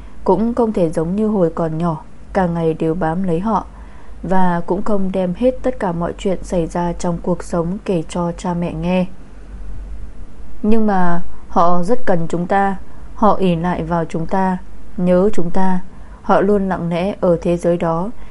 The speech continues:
vì yêu thương mà nguyện cầu cho chúng ta luôn ngày một tốt hơn." Tống Nhiễm trên xe cứ ôm chặt lấy Kỳ Tương Hàn, anh cũng ôm lấy cô, an ủi cô.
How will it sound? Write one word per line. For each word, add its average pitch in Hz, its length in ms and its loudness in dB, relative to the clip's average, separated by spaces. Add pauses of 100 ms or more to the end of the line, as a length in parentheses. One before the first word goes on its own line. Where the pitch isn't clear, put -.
(180)
vì 175 260 2
yêu 196 240 4
thương 185 340 6
mà 175 180 8
nguyện 170 360 2
cầu 160 320 0
cho 185 140 0
chúng 165 220 -4
ta 180 400 -2
luôn 180 300 -2
ngày 160 180 -4
một 151 260 -4
tốt 220 160 -2
hơn." 185 300 0 (760)
Tống 190 200 2
Nhiễm 208 260 0
trên 190 240 -2
xe 180 440 -2 (100)
cứ 175 380 0
ôm 196 180 0
chặt - 280 -4
lấy 165 380 -2
Kỳ 202 120 2
Tương 175 220 -2
Hàn, 170 320 -2 (500)
anh 190 180 0
cũng 190 360 0
ôm 190 200 2
lấy 170 240 0
cô, 185 320 0 (120)
an 180 200 0
ủi 170 280 2
cô. 175 320 0